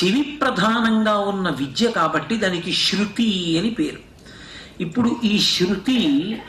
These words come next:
ఎప్పుడూ కూడా అక్షరములలో పొరపాటు రాకూడదు. రాకుండా ఉండాలంటే ముద్రణ అన్నాను అనుకోండి, ఇవాళ ఒకడికి అర్థమైనట్లు ఆ అక్షరం అలా రాస్తాడు,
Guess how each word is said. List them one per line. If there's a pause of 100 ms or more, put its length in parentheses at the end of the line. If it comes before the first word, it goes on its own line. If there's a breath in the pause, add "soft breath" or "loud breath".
(300 loud breath)
ఎప్పుడూ
కూడా (540 loud breath)
అక్షరములలో (120)
పొరపాటు
రాకూడదు. (100)
రాకుండా
ఉండాలంటే
ముద్రణ
అన్నాను
అనుకోండి, (460 loud breath)
ఇవాళ
ఒకడికి
అర్థమైనట్లు
ఆ
అక్షరం
అలా
రాస్తాడు,